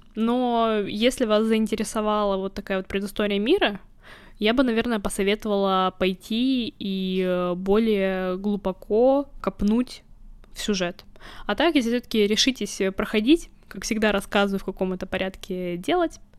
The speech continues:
то есть, как уже мы обсудили с Аней, просто начинайте с первой части, она вышла не супер давно, тем более недавно был ремастер, смело берите ремастер, потом вторая часть,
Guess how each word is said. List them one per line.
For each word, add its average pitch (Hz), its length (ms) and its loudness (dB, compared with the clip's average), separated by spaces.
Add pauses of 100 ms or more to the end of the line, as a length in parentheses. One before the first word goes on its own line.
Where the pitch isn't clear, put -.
(460)
то 214 80 2
есть, 196 280 2
как 208 260 -2
уже 185 460 -4 (200)
мы 185 360 -2 (400)
обсудили 220 460 -2
с - 140 -2
Аней, 339 340 4 (280)
просто 202 300 -2
начинайте 247 360 0
с - 60 -14
первой 285 300 0
части, 311 580 0 (120)
она 208 220 -2
вышла 220 260 -4
не 226 120 -4
супер 254 280 -2
давно, 285 340 4
тем 214 180 -4
более 196 180 2
недавно 202 340 0
был 220 160 2
ремастер, 254 580 0 (600)
смело 214 320 0
берите 233 300 0
ремастер, 285 460 0
потом 269 220 -4
вторая 339 420 4
часть, 311 400 -2